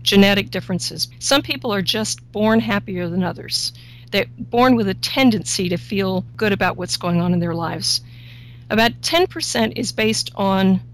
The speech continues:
circumstances, whether or not you have the right job, whether or not you, you know, you're happy with your family, whether or not you like where you live, whether or not you feel like you're keeping up with the Joneses, all of those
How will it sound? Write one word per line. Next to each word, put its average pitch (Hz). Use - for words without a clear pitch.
circumstances, -
whether 202
or 202
not 202
you 202
have 185
the -
right 180
job, 240
whether 185
or 170
not 175
you, 208
you 185
know, 170
you're 170
happy 185
with 165
your 165
family, 226
whether 202
or 196
not 185
you 180
like 185
where 175
you 175
live, 240
whether 202
or 190
not 190
you 190
feel 208
like 180
you're 180
keeping 196
up 180
with 175
the 185
Joneses, 214
all 233
of 226
those 208